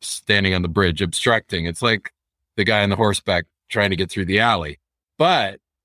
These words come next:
if I take away the labels and look at it from the person on the bridge's point of view,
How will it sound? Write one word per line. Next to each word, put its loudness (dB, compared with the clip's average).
if -4
I 0
take -4
away 4
the 2
labels 0
and 0
look 2
at 4
it -4
from 2
the 2
person 0
on 0
the -2
bridge's 0
point -2
of -4
view, -2